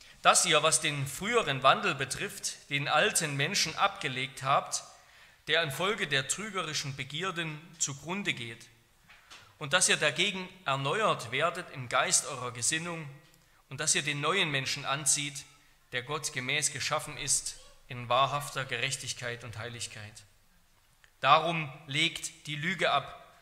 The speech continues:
und redet die Wahrheit jeder mit seinem Nächsten, denn wir sind untereinander Glieder. Zürnt,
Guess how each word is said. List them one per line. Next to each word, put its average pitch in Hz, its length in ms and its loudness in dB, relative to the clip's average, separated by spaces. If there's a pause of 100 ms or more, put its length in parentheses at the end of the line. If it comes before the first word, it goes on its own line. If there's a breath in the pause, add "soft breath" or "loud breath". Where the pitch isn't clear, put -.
(260 loud breath)
und 135 220 -4
redet 185 280 2
die 151 140 -4
Wahrheit 156 440 6
jeder 165 220 0
mit 147 160 -2
seinem 131 320 -2
Nächsten, 127 480 -2 (580 soft breath)
denn 156 220 -2
wir 143 140 4
sind 165 260 2
untereinander 139 720 -4
Glieder. 127 340 -10 (1900)
Zürnt, 202 440 0